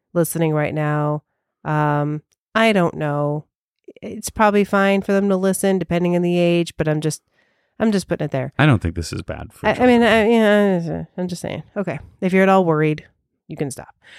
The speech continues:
Speaker 1: Um, okay. Lastly, there is, or, or skip ahead a few minutes. Uh, lastly, <laughs> there is a warning to women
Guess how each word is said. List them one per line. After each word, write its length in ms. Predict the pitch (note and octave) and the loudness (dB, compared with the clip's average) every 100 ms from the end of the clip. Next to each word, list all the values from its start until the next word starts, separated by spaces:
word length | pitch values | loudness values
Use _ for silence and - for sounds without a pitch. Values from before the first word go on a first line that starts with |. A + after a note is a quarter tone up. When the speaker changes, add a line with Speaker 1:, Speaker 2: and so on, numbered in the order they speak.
| - - - | -20 -10 0
Speaker 1:
Um, 360 | F3 E3+ E3 | 4 4 2
okay. 180 | A3 F#3+ - _ _ _ _ | 0 -2 -6 _ _ _ _
Lastly, 880 | F#3+ F#3+ G#3+ B3+ - G3+ F3 E3 - _ _ | -4 -2 0 -2 0 0 2 0 -6 _ _
there 320 | F#3 F#3 F3+ - | -2 2 2 0
is, 300 | F3+ F3 E3+ - | -2 -2 -2 -2
or, 160 | - | -4
or 80 | F3+ | -4
skip 280 | - A3 E3 | -4 -4 -4
ahead 240 | C3 B2+ | -6 -8
a 60 | - | -12
few 140 | - - | -18 -20
minutes. 160 | - _ _ _ - | -20 _ _ _ -6
Uh, 280 | F#3 F3 D3+ | 0 0 0
lastly, 680 | G3 G3+ A3+ B3+ - F#3 G3+ - - | -2 2 2 2 2 2 2 -2 -14
<laughs> 140 | - | -2
there 200 | G3+ A3 | 2 4
is 200 | G3 G3 | 4 2
a 100 | F#3 | 0
warning 460 | E3 F3 G3 C4 D4 | 0 0 2 4 2
to 140 | - G3+ | 0 -4
women 840 | F3+ G#3+ B2+ B2 D3 - C4 | 0 0 0 -2 -4 -2 -2